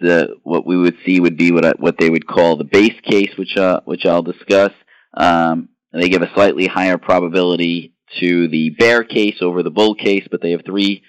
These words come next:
scenarios. Greatest probability, they say, is the, uh, base case, then the, uh,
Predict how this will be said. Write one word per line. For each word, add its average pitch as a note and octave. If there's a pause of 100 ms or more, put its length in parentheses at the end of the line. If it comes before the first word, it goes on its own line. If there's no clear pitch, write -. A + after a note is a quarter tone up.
(320)
scenarios. G#2
Greatest G2
probability, F#2
they E2+ (100)
say, F2
is D#2
the, D2
uh, C2
base G2+
case, F#2+ (340)
then E2
the, D#2+
uh, D2+